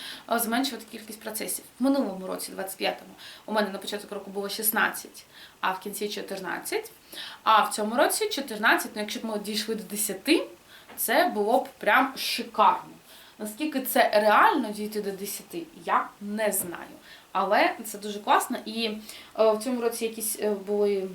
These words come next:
прям, що я майже всі процеси, які в мене є, трошечки поколупала. Десь там п'ятсот, там тисяча, там скількись. Але по факту, якщо, ну, шить щось одне, воно потім буде закінчуватися, а, е, отримати фініші, це гарно,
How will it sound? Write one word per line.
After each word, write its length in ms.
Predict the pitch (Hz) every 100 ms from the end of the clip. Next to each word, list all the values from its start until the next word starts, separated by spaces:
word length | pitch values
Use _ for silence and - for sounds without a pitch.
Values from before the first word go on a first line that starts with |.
| 175
прям, 200 | 185 180
що 160 | - 185
я 100 | 180 175 - 170 - -
майже 320 | 175 185 185
всі 260 | 180 - 208
процеси, 420 | 185 175 180 185
які 160 | 180 180
в 60 |
мене 180 | 185 185
є, 120 | 185
трошечки 480 | 185 185 185 - 185
поколупала. 720 | 185 185 185 185 240 269 214
Десь 220 | 185 196
там 280 | - 262 262
п'ятсот, 340 | 220 - 208
там 180 | 220 226
тисяча, 440 | 220 233 233 - 202
там 180 | 190
скількись. 360 | 190 - 311 269 - - - -
Але 200 | 208 240
по 120 | 240
факту, 340 | - 320 - 226
якщо, 280 | 214 - - - -
ну, 300 | 220 214 -
шить 240 | - 226 214
щось 220 | 220 214
одне, 260 | 254 339 392
воно 160 | 330
потім 260 | 311 339 330
буде 180 | - 311
закінчуватися, 500 | 311 392 294 285 247
а, 120 | 247
е, 60 | 247 - - -
отримати 560 | 240 220 220 262 240 214
фініші, 480 | - 349 226 - -
це 340 | - - 294 302 - - -
гарно, 500 | 196 196 208 185 196